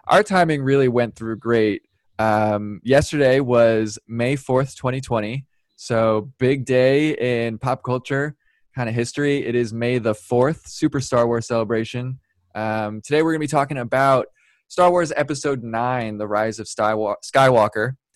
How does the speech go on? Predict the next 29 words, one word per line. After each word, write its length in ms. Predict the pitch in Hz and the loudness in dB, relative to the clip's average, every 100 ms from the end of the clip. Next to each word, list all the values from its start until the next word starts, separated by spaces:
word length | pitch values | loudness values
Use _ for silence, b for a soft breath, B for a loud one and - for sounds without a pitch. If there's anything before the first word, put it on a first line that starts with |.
| _ | _
the 100 | 120 | -8
latest 640 | 113 120 123 139 139 - _ | -4 -2 -2 -4 -8 -16 _
and 240 | 113 107 104 | -10 -10 -10
final 580 | - 127 131 127 127 - | -6 -6 -6 -8 -10 -12
film 420 | - 117 120 131 143 - | -12 -10 -10 -12 -14 -10
in 340 | 117 110 107 95 | -8 -6 -8 -10
the, 440 | 110 107 107 107 104 - _ _ _ 120 | -6 -4 -2 -2 -6 -10 _ _ _ -4
God, 220 | 110 104 | -2 -2
nine 480 | 107 117 131 135 120 | 0 2 2 2 0
movie 640 | 120 123 123 123 120 123 _ | 2 2 2 2 0 -4 _
saga 640 | - 123 120 127 104 92 110 _ - | -2 4 4 6 4 2 -4 _ -4
of 160 | 110 | -4
the 80 | 101 | -2
Skywalker 560 | 104 117 123 117 110 107 | 0 4 6 4 2 -2
family, 580 | 107 101 101 101 110 - _ _ _ | -2 -2 -2 -4 -6 -10 _ _ _
um, 320 | 104 98 98 95 | -4 -2 -2 -2
starred 300 | - 113 104 | 4 6 6
by 100 | 107 | 4
George 320 | 117 107 - | 4 2 2
Lucas, 400 | 120 117 127 131 | 0 2 0 0
finished 340 | 120 110 107 | -2 -2 4
off 320 | 113 120 113 | 6 6 2
with 320 | 113 110 107 - _ _ _ _ _ - | 2 2 2 -4 _ _ _ _ _ -16
J 160 | - 107 | -2 0
J 240 | 123 127 | 4 4
Abrams, 520 | 147 147 120 104 - - | 4 4 2 -2 -8 -6
I 120 | 113 | -4
guess. 440 | 113 113 131 - - | 2 4 4 2 -2
<laughs> 120 | - | 0